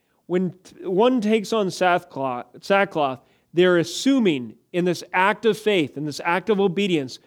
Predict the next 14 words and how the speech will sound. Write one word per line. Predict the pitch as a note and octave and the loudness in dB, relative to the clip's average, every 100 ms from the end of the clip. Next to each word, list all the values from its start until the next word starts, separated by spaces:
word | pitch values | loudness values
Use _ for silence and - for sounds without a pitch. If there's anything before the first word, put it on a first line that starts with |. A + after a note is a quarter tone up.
| _ | _
the | - | -8
posture | C#3 - G3+ F#3 - D#3+ B2 - _ - | -8 -2 0 0 -2 -4 -4 -10 _ -8
of | D3 | -4
humility. | - D3+ D#3 E3 - B2+ A2+ _ _ _ _ _ | -2 0 2 2 -2 -6 -8 _ _ _ _ _
Whereas | - G3+ G3+ F#3 | 0 4 4 2
clothes | - A3 B3 C4 G3+ E3+ | 0 2 4 4 0 -4
normally | F3+ G3 B3+ B3+ F#3 E3+ | -2 2 2 2 2 0
set, | - - G3+ E3+ | -2 0 0 0
distinguish | E3 E3 - C4 B3 F#3+ - | -6 -8 -2 -2 2 0 -2
someone | - D3 C#3 D3+ | -4 -4 -2 -2
and | F#3 | -2
set | F3+ A3+ A3+ | -2 -4 -2
them | A3 | -2
apart | F3+ - G#3+ F#3 F3 | -2 -2 0 2 0